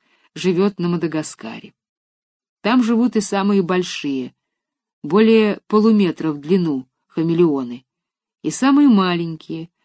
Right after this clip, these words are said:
в том числе и редкие виды, особенно малая брукезия, длина которой чуть больше четырех сантиметров.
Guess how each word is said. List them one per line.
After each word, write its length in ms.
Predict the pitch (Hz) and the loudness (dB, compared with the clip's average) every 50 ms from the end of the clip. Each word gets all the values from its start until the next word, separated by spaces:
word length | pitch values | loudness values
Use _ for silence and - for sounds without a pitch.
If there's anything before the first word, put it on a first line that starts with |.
| _ _ | _ _
в 80 | _ _ | _ _
том 180 | 214 226 233 | 0 0 0
числе 420 | 220 - 226 202 - 208 226 240 214 | 0 -2 -6 -6 -4 -2 0 0 0
и 160 | - 202 226 | 2 0 2
редкие 520 | 202 196 185 180 180 - - 175 175 175 | 2 4 2 2 0 -4 -4 -2 -2 -2
виды, 420 | 156 165 165 165 156 156 160 160 - _ _ _ _ | -2 -2 -4 -4 -4 -4 -6 -8 -10 _ _ _ _
особенно 720 | - 165 - - 254 247 208 226 214 208 208 196 - - | -8 -8 -6 -2 -2 0 0 0 2 2 0 0 -2 -4
малая 580 | - 175 170 180 202 240 254 247 233 233 226 220 | -6 -4 -2 0 2 2 2 2 0 0 0 0
брукезия, 960 | 190 196 226 226 - - - 170 160 156 147 139 131 139 143 143 139 139 156 - _ _ _ _ _ _ _ _ _ | 0 0 -2 -2 -4 -4 -2 0 2 2 0 0 -2 -4 -4 -4 -4 -6 -10 -12 _ _ _ _ _ _ _ _ _
длина 420 | 151 147 160 175 180 208 254 285 | -8 -2 0 0 2 2 2 0
которой 480 | - - 202 190 - 180 165 147 147 135 | 0 -2 -4 -4 -2 -4 -2 -2 -2 -4
чуть 320 | - - 226 254 233 202 | -4 -2 -2 0 0 0
больше 360 | 147 139 170 208 214 - 247 226 | -2 0 0 0 0 -2 -4 -6
четырех 460 | - - 190 - 214 139 147 160 - | -6 -8 -6 -6 -4 -4 -4 -4 -6
сантиметров. 840 | - - 202 196 196 - 226 190 143 127 120 120 - _ - 120 | -6 -6 -6 -6 -4 -4 -4 -4 -4 -6 -8 -10 -14 _ -20 -20